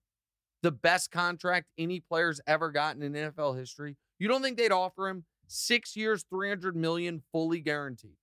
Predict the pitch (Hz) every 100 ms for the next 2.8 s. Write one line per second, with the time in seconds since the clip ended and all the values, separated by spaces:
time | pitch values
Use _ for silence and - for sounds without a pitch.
0 | _ _ _ _ _ _ _ _ - 254
1 | - 262 254 240 233 233 226 202 180 175
2 | 165 160 139 196 190 160 160 147